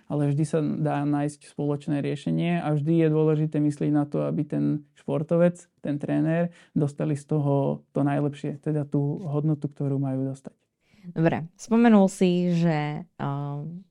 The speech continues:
Speaker 2: ako sa správajú možno aj fanúšikovia a že
Speaker 1: Mhm.
Speaker 2: čo, že vlastne dá sa povedať, že reakcia alebo správanie fanúšikov je reakciou na to, ako sa správajú napríklad tí súperi,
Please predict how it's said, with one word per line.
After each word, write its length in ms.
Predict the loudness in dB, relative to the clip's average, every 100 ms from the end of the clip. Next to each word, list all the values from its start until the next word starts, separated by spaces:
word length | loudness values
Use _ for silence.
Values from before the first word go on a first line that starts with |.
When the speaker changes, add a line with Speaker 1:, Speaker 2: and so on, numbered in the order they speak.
| _ _ _ _ _ -6
Speaker 2:
ako 200 | -4 -2
sa 140 | -2
správajú 480 | -4 -6 -4 -2 -2
možno 320 | -4 -4 -4
aj 160 | -6 -6
fanúšikovia 760 | -6 -6 -8 -10 -8 -6 -6 -4
a 60 | 2
že 140 | 6
Speaker 1:
Mhm. 100 | 6
Speaker 2:
čo, 120 | 4 -6 _ _ -14 -8
že 200 | -4 -4 -6
vlastne 480 | -6 -6 -4 -8 -8 -16 _ _ _ _ _
dá 240 | 4 4
sa 160 | 4 -2
povedať, 640 | -2 -2 0 0 0 0 0
že 380 | 0 -2 -4
reakcia 560 | -4 -4 -6 -6 -4 -2
alebo 300 | -4 -4 -4
správanie 640 | -6 -6 -6 -6 -6 -8 -8
fanúšikov 640 | -8 -8 -10 -10 -6 -4
je 140 | -2 -2
reakciou 560 | -4 -6 -8 -10 -8
na 160 | -8 -8
to, 160 | -8
ako 160 | -10 -10
sa 160 | -12 -12
správajú 480 | -8 -8 -6 -6
napríklad 560 | -6 -8 -8 -10 -8 -10
tí 100 | -12
súperi, 640 | -10 -10 -8 -6 -6 -8